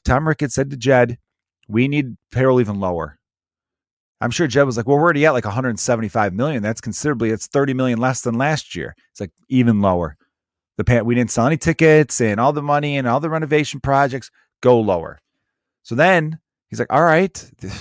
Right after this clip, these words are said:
know, I can't get any value for this guy or this guy or this guy. No one's taking Jason Hayward.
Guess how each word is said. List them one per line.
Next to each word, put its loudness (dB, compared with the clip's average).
know, 2
I 2
can't 0
get 2
any 2
value 4
for -4
this -4
guy 4
or 4
this -4
guy 2
or 2
this -2
guy. 2
No -2
one's -4
taking -6
Jason -4
Hayward. -2